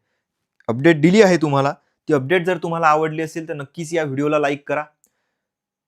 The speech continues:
चॅनलला सबस्क्राईब करा. आज माझा लुक तुम्हाला कसा वाटला त्याबद्दल कमेंट करा. आणि आपलं मनीष मानकर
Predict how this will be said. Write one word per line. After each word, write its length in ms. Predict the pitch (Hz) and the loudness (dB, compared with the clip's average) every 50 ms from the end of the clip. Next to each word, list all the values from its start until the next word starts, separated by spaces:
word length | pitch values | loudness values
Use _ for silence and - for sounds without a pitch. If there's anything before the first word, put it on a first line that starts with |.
| _ _ _ _ _ _ _ _ _ _ _ | _ _ _ _ _ _ _ _ _ _ _
चॅनलला 340 | - 143 156 190 208 208 208 | -2 2 2 2 4 4 2
सबस्क्राईब 440 | 202 - 170 - - - 156 151 147 | 2 0 -6 -6 -4 -2 -2 -2 -2
करा. 260 | - - 147 151 160 156 _ _ _ _ _ _ _ _ - | -2 -4 -4 -4 -4 -8 _ _ _ _ _ _ _ _ 0
आज 280 | 143 160 175 175 170 | 2 2 2 0 -2
माझा 300 | 180 160 151 147 143 156 | -6 -6 -6 -4 -2 -2
लुक 280 | 147 147 151 151 151 _ | 0 0 -2 -4 -4 _
तुम्हाला 260 | 151 151 147 147 151 | -6 -4 -4 -4 -4
कसा 280 | 151 - 139 - - 170 | -4 -6 -6 -2 0 2
वाटला 360 | 160 156 147 151 151 156 160 - _ _ _ _ | 2 2 0 0 -8 -10 -10 -14 _ _ _ _
त्याबद्दल 400 | 143 147 160 175 170 160 185 180 | 2 2 2 2 -2 -2 -4 -4
कमेंट 360 | 175 180 160 156 156 156 151 | -4 -4 -4 -4 -4 -6 -4
करा. 220 | 143 151 147 147 151 - _ _ _ _ _ _ _ _ _ _ _ _ _ _ _ _ _ _ _ _ _ | -4 -4 -4 -4 -6 -8 _ _ _ _ _ _ _ _ _ _ _ _ _ _ _ _ _ _ _ _ _
आणि 240 | 131 156 196 220 - - _ | -2 -2 -2 -2 -4 -8 _
आपलं 320 | - 143 - - - 196 196 | -6 -6 -6 -4 -4 -4 -4
मनीष 240 | 185 175 175 170 - | -2 -4 -6 -8 -8
मानकर 220 | 180 165 160 160 | -8 -8 -6 -6